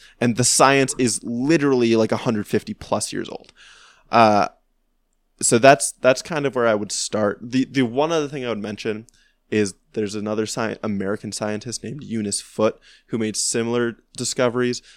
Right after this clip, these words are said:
but she wasn't able to follow them up as well, and she didn't have the same technology or documentation. So Tyndall's usually the one credited with it, but they were kind of working at the same time,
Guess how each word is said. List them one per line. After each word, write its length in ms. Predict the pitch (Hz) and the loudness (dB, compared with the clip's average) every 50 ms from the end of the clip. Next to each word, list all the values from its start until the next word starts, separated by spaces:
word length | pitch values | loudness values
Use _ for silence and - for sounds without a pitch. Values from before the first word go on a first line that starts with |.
| _ _ - | _ _ -6
but 120 | 127 113 | -4 -4
she 220 | - - - 135 135 | -4 -4 -4 -2 -2
wasn't 240 | 131 135 135 135 123 | -2 -2 -2 -2 -4
able 160 | 123 110 104 | -4 -6 -6
to 60 | 101 | -10
follow 380 | - - - 110 104 104 107 104 | -10 -6 -2 0 0 2 0 0
them 140 | 107 101 92 - | -2 -6 -6 -6
up 220 | - 92 101 - | -6 -6 -4 -4
as 140 | 120 104 107 | -4 -2 0
well, 100 | 113 107 104 | 0 0 0
and 80 | 104 | -2
she 240 | - - 104 107 - - - | -4 -6 -6 -6 -8 -8 -8
didn't 220 | - 117 107 107 | -8 -6 -6 -6
have 200 | 113 113 101 - | -6 -8 -8 -8
the 60 | - | -8
same 460 | - - 113 104 101 101 98 - - _ _ | -8 -6 -6 -6 -6 -8 -10 -14 -18 _ _
technology 640 | - - 113 - - 104 104 104 101 101 95 104 104 101 | -10 -8 -8 -6 -6 -6 -4 -4 -4 -4 -4 -6 -6 -8
or 60 | 101 | -6
documentation. 840 | 92 95 95 101 - - 101 98 - - 101 101 - - 127 127 - - - - - _ _ | -4 -4 -6 -6 -6 -8 -10 -8 -6 -4 -4 -4 -6 -6 -8 -10 -10 -14 -20 -20 -20 _ _
So 400 | - - - 120 107 104 104 104 - _ | -10 -4 0 2 2 2 0 -2 -6 _
Tyndall's 460 | - - 139 127 127 139 135 117 107 | -10 -8 -6 -4 -2 -2 -2 -2 -2
usually 340 | 110 107 101 104 107 104 101 | -4 -4 -4 -2 -2 -2 -2
the 100 | 92 98 | -2 -4
one 400 | 101 - - 98 95 101 98 - - _ _ _ _ _ _ _ _ _ _ _ _ _ | -6 -6 -6 -8 -8 -8 -10 -12 -16 _ _ _ _ _ _ _ _ _ _ _ _ _
credited 360 | - - 147 147 160 160 170 | 0 2 4 4 4 2 0
with 180 | 165 170 165 - | -2 -2 0 -2
it, 140 | 160 - - | -2 0 0
but 180 | 123 113 101 - | 0 -2 0 0
they 180 | 123 117 113 | 2 2 2
were 140 | 113 117 117 | 2 0 -4
kind 240 | - - 147 151 151 | -4 -2 -2 0 0
of 100 | 123 104 | 0 -2
working 320 | 107 107 98 - 113 107 | -4 -6 -4 -6 -6 -6
at 120 | 107 98 - | -6 -6 -8
the 60 | 113 | -8
same 300 | - - 117 107 101 98 | -6 -4 -4 -4 -4 -6
time, 600 | - - - 101 98 101 104 107 107 110 120 | -8 -10 -10 -8 -8 -8 -8 -8 -10 -12 -14